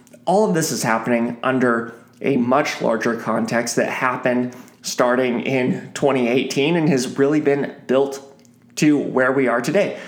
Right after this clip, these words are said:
This larger context is tech regulation and online privacy protection demands for users. Mark Zuckerberg, he laid out a new vision for Facebook at this year's F eight, and he says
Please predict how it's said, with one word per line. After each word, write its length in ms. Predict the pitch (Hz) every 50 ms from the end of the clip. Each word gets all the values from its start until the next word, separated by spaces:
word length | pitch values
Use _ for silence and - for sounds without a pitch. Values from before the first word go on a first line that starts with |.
| - - -
This 160 | - - -
larger 280 | - 143 147 139 143 143
context 500 | 143 - 151 143 151 165 165 160 - 165
is 180 | 151 147 -
tech 300 | - - 190 196 196 -
regulation 560 | 143 131 120 123 110 107 98 113 - - 202
and 140 | - 127 123
online 580 | - - 127 131 147 156 156 151 147 156 156 156
privacy 440 | 151 - 180 190 185 185 185 - 113
protection 680 | - 127 117 123 131 131 131 - - 135 131 131 127 - - - - - - -
demands 680 | 147 139 127 127 123 127 135 147 143 - - - - - - - -
for 240 | - 135 139 143 143
users. 600 | 143 135 170 214 214 - 123 - - - - - - - - -
Mark 200 | - 165 180 185
Zuckerberg, 680 | - 165 147 143 147 139 135 139 139 139 139 135 135 -
he 140 | - 151
laid 200 | 160 165 160 151
out 140 | 151 139 131
a 80 | 123 123
new 220 | 120 123 131 139
vision 300 | 127 - 123 127 131 120
for 120 | 117 - 123
Facebook 460 | - - 123 123 123 - 135 135 -
at 100 | 135 -
this 220 | 127 123 123 -
year's 200 | 131 127 123 120
F 240 | - - 120 123 -
eight, 320 | - 120 64 - - - - - - - - 147 135
and 160 | - 151 151
he 180 | 147 160 214 262
says 600 | 262 - - 120 139 147 139 143 - - - -